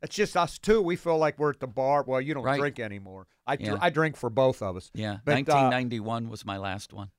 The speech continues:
Speaker 2: I
Speaker 1: but
Speaker 2: mean, I'm, today may be my next one.
Speaker 1: But, uh, h-, you know, we don't realize that.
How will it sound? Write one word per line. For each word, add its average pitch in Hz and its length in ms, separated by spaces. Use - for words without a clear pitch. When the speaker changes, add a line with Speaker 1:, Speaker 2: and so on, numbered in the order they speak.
Speaker 2:
I 110 80
Speaker 1:
but - 80
Speaker 2:
mean, 131 100
I'm, 120 220
today 143 300
may 131 160
be 120 160
my 110 160
next 113 300
one. 80 200
Speaker 1:
But, 135 360
uh, 120 360
h-, 131 80
you 180 120
know, 196 100
we 196 100
don't 196 160
realize 196 480
that. 98 220